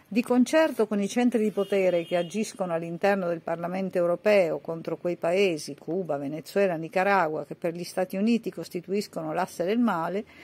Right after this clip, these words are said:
è entrata in azione la consueta macchina del fango. Mentre la risoluzione chiede la liberazione di tutti i prigionieri politici, si accusa il governo cubano di aver fatto scomparire gli oppositori.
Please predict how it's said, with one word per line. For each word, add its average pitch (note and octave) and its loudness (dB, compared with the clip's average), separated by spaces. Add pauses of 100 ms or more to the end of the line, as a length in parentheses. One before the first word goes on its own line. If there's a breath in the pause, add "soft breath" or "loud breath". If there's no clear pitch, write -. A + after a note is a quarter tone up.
(240 loud breath)
è B3 0
entrata C4 4
in C#4 4
azione G3 0
la G#3 2
consueta G3+ -2
macchina F#3 -2
del F#3 -2
fango. F3 -4 (400 loud breath)
Mentre C#4 2
la A3 4
risoluzione G#3 2
chiede G3 2
la D#3+ -2
liberazione F#3 -2
di F#3+ -4
tutti A3 -4
i - 0
prigionieri F#3+ -2
politici, B3 -4
si D4 -4
accusa A3+ 0
il G3 -2
governo G#3 2
cubano F3+ 0
di F#3+ 0
aver A3 -2
fatto A3 -2
scomparire G#3+ 0
gli F3+ -2
oppositori. F3 -2